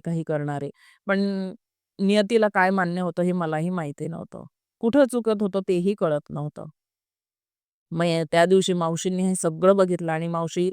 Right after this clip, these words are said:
हे घराच्या बाहेर गेल्यानंतर मावशी स्वतः आल्या आणि मला बोलल्या, "काय गं, मी तुला बोलते ना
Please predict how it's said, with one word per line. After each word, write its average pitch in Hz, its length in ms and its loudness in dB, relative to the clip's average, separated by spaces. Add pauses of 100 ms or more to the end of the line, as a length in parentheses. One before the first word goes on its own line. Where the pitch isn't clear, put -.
(140)
हे 170 140 2
घराच्या 160 380 0
बाहेर 160 280 -2
गेल्यानंतर 160 600 -4
मावशी 156 360 -6
स्वतः 156 280 -8
आल्या 151 280 -6 (340)
आणि 185 140 2
मला 180 240 2
बोलल्या, 160 360 -2 (340)
"काय 214 180 6
गं, 202 360 2
मी 214 120 -2
तुला 233 220 2
बोलते 202 440 0
ना 202 100 -4